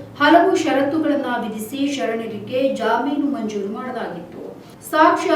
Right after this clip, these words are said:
ತಿರುಚಬಾರದು, ವಿಚಾರಣೆ ಪೂರ್ಣಗೊಳ್ಳುವವರೆಗೆ ಚಿತ್ರದುರ್ಗ ಜಿಲ್ಲೆಗೆ ಭೇಟಿ ನೀಡುವಂತಿಲ್ಲ ಎಂಬ ಷರತ್ತುಗಳನ್ನ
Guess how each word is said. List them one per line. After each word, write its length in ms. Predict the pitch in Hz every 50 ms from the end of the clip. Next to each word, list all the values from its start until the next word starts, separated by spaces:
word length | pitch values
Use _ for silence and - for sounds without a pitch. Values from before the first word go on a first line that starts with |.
| 302 294
ತಿರುಚಬಾರದು, 720 | 277 277 285 277 262 - 285 - 254 247 226 - 247 254
ವಿಚಾರಣೆ 520 | 254 233 220 240 247 247 240 240 233 226 226
ಪೂರ್ಣಗೊಳ್ಳುವವರೆಗೆ 1600 | 226 - - 302 330 359 359 339 320 277 277 269 262 247 233 233 226 220 208 214 214 220 - 247 247 247 285 285 - - - - - - -
ಚಿತ್ರದುರ್ಗ 640 | 349 349 - - 392 - - - 339 294 277 277 285 285 285 277 277 285
ಜಿಲ್ಲೆಗೆ 520 | 277 233 233 233 214 233 240 247 247 220
ಭೇಟಿ 260 | 208 214 214 208 214 214
ನೀಡುವಂತಿಲ್ಲ 720 | 214 214 220 269 285 285 285 - - - 240 214 220 220 214
ಎಂಬ 320 | 202 196 196 190 196 196 196 196
ಷರತ್ತುಗಳನ್ನ 800 | 196 196 - 226 247 277 - - - 247 208 226 220 240 254